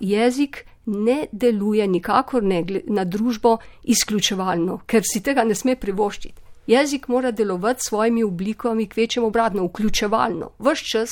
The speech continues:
se vključuje v družbo. In to je bistvena stvar. Bistveno je pa tudi, da jezik, ne da se igramo z njim, ampak da ga najprej spoznamo, potem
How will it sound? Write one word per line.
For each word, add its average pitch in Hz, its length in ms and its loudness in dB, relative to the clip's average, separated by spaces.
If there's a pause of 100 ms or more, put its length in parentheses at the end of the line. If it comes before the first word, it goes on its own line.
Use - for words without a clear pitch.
se 247 80 0
vključuje 208 760 0 (340)
v 190 120 -4
družbo. 180 420 -6 (400)
In 190 220 2
to 320 300 0
je 269 140 4
bistvena 202 520 0
stvar. 175 280 2 (640)
Bistveno 294 520 0
je 320 120 -2
pa 277 100 -2
tudi, 269 420 -4
da 202 120 -4
jezik, 208 680 -4 (260)
ne 240 260 4
da 262 100 4
se 202 180 0
igramo 190 400 0
z 220 60 -2
njim, 320 240 2
ampak 226 320 0
da 208 100 -4
ga 196 140 -4
najprej 269 360 -2
spoznamo, 240 480 0
potem 269 520 0